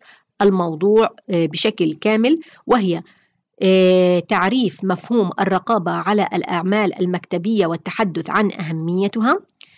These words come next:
اذكر نظرية الرقابة المكتبية وعناصرها، ارسم الشكل الذي يبين دورة الرقابة المترافقة مع، آه، طباعة الرسالة،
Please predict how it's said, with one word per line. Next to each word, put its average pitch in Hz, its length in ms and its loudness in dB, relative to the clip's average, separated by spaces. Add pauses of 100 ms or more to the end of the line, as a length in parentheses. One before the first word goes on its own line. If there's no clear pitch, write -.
(300)
اذكر 190 380 0
نظرية 185 480 0 (100)
الرقابة 175 580 0
المكتبية 175 640 -4 (140)
وعناصرها، 208 920 -2 (560)
ارسم 262 360 2
الشكل 202 380 0
الذي 185 340 0
يبين 175 480 -2
دورة 220 280 0 (100)
الرقابة 185 560 -2
المترافقة 180 720 -4
مع، 190 260 -2 (480)
آه، 175 200 4
طباعة 180 460 -2 (120)
الرسالة، 208 640 0